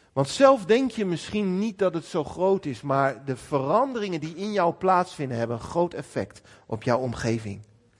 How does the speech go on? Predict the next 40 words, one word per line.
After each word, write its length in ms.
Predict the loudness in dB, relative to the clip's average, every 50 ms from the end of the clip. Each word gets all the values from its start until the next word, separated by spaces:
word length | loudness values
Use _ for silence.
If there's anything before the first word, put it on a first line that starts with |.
| _ _ _ -10
En 160 | -6 -2 0
mensen 280 | 2 0 0 0 -6
zullen 280 | -4 -2 0 2 2 2
het 140 | 2 0 -2
zien. 360 | -4 -6 -4 -4 -4 -6 -8 -14 _ _ _ _ _ _ _ _ _ _
En 80 | -8 -6
het 60 | -6
is 100 | -4 0
belangrijk 460 | 4 6 8 8 6 6 4 2 2
dat 140 | 0 -4 -2
mensen 380 | 0 -2 -2 -2 -4 -6 -6 -6
het 120 | -6 -6
zien, 320 | -6 -4 -2 -2 -4 -4 -8 -18 -20 -20 -20 -20 -20 -20 _ _ _ _
want 200 | -6 -4 -4 -4
ze 160 | -2 -4 -4 -2
eren 340 | 2 4 4 4 4 2
God 240 | -2 -4 -6 -6 -6
ermee. 380 | -6 -8 -6 -8 -10 -10 -14 -18 _ _
Je 100 | -8 -6
gaat 300 | -4 0 0 -2 -2 2
andere 400 | 2 2 2 4 2 6 6 6
dingen 320 | 6 4 2 4 4 4 4
doen. 260 | 4 0 0 -2 -10 -16 -20 -20 -20 _ _ _ -16
Als 120 | -14 -6 0
je 60 | 0
je 140 | 0 2 4
tijd 280 | 4 6 6 6 2 0 -8 -20 _ _ _
besteedt 640 | -10 -10 -8 -8 -4 4 6 6 6 6 4 -2 -2
aan 380 | 0 0 0 0 -2 -6 -12 -16 _ _
zondige 580 | -20 -12 -4 0 0 2 2 2 -2 -2 -2 -2
dingen, 220 | -2 -2 -2 -2
je 80 | -2 -4
gaat 180 | -4 -4 -6 -8
op 60 | -8
een 60 | -6
gegeven 200 | -6 -6 -4 -4
moment 180 | -6 -6 -4 -4
andere 340 | -4 -4 -4 -4 -4 -2
dingen 240 | 0 0 0 -2 -2
doen. 200 | -4 -4 -6 -6